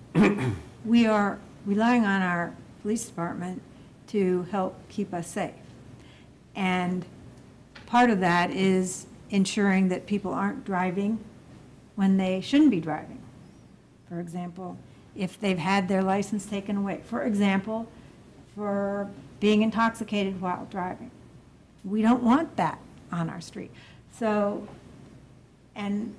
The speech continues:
that's part of what our police department was doing. Now, the consequence, as you say, as it went through the different levels, was not what we would wish. But there's a responsibility, I think,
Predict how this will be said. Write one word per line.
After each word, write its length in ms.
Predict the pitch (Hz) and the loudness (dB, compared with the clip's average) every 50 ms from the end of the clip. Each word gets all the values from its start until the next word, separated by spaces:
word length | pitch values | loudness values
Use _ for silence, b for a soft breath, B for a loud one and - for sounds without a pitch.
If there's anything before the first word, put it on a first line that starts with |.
| - | -8
that's 300 | 214 190 196 226 226 - | -4 -2 -2 -2 -4 -6
part 240 | - - 247 262 262 | -2 0 2 2 2
of 100 | 269 240 | 0 0
what 160 | 240 240 233 | 0 0 2
our 80 | 233 226 | 2 0
police 300 | 226 233 240 233 233 233 | 0 0 -2 -2 -2 -2
department 360 | - - 226 226 240 240 233 | -4 -4 -4 -2 -2 0 -2
was 160 | 226 208 196 | -2 0 2
doing. 320 | 180 262 302 262 - - - - - - - - - - - - - b b b b b b b b b b - - - - _ _ - 185 | 2 2 2 2 0 -4 -10 -14 -18 -20 -20 -20 -20 -20 -20 -20 -20 b b b b b b b b b b -20 -20 -20 -20 _ _ -12 -10
Now, 380 | 180 175 170 170 - - - - - - - - - - - - | -8 -8 -8 -8 -8 -10 -12 -16 -18 -20 -20 -20 -20 -20 -16 -14
the 80 | 196 185 | -14 -14
consequence, 1000 | - - - 240 240 240 240 233 233 - 220 214 214 226 220 - - - - - - - - - - - | -12 -2 2 4 4 4 2 -2 -4 0 2 2 2 2 0 -2 -6 -14 -14 -16 -18 -20 -20 -20 -14 -6
as 260 | 196 190 185 175 190 | -2 -2 -2 0 0
you 180 | 202 202 208 | 0 0 -2
say, 320 | 196 - 233 226 220 196 190 | -2 -2 -2 -2 0 0 0
as 100 | 185 175 | 0 -2
it 100 | 190 - | -4 -4
went 300 | 196 196 208 - - - | -2 -2 -2 -4 -6 -6
through 280 | - 233 226 214 208 | -2 0 2 2 2
the 100 | 190 202 | 2 0
different 400 | 185 190 220 214 214 190 - 185 | 0 0 -2 -2 -2 -6 -4 0
levels, 520 | 202 254 269 214 190 185 190 202 190 - - - | 2 2 2 2 0 -2 -4 -4 -6 -8 -10 -10
was 380 | 190 190 190 180 - - - - | -8 -8 -8 -10 -12 -16 -10 -6
not 340 | 196 190 190 185 - - | -4 -2 -2 -2 -4 -6
what 320 | - 190 185 190 - - - | -6 -6 -6 -6 -6 -6 -4
we 180 | 202 202 202 190 | -2 -2 -2 -2
would 240 | 190 190 185 175 190 | -2 -4 -6 -4 0
wish. 380 | 226 247 - - - - - - B B B B B B B - | 0 0 0 0 -6 -14 -16 -18 B B B B B B B -14
But 340 | - 190 180 170 175 - - - - - B B B B B B B B B - - - - _ - - | -8 -6 -4 -4 -4 -6 -10 -16 -20 -20 B B B B B B B B B -20 -20 -20 -20 _ -20 -18
there's 420 | - 226 269 190 185 185 190 175 | -14 -8 -2 0 0 0 0 0
a 220 | 196 180 - - - | -2 -6 -8 -6 -6
responsibility, 960 | 202 175 - - - 202 202 196 - 202 175 185 185 180 180 175 170 170 170 | -6 -6 -6 -4 -4 -2 -2 -2 -2 -4 -4 -4 -4 -4 -4 -4 -4 -4 -6
I 80 | 175 | -6
think, 320 | - - 185 175 170 170 | -8 -10 -10 -10 -10 -12